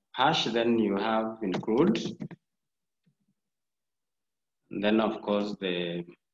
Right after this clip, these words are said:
those signs, uh,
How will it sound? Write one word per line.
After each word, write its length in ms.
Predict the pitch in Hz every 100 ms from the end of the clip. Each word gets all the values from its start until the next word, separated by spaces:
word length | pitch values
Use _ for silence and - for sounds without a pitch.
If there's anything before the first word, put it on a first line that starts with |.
| _ _ _ _ _ _ _ _ _
those 240 | 107 107 -
signs, 540 | 117 139 190 - - - - _ _ _ _ _ _ _ _ _ _ _ _ _ _ _ _ 101
uh, 280 | 98 95